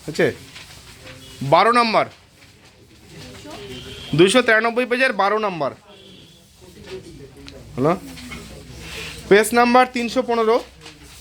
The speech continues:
তিনশো পনেরো পেজের দশ নাম্বার, তিনশো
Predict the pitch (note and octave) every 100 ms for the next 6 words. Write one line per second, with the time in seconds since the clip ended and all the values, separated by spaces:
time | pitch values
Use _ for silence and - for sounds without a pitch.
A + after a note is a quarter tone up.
0 | F3+ - - - - - D#3 - - -
1 | - - - - - - - A3 G#3+ B3
2 | G#3+ A3 A#3 A#3 A3+ B3 D4+ - - -
3 | - - - - - - - - - -
4 | - - - - C3 C#3 G3 - A3+ G#3
5 | D#3+ G#2+ - - - - _ - - -
6 | - - - - - - - - - -
7 | - - - - - - - - - E3
8 | F#3+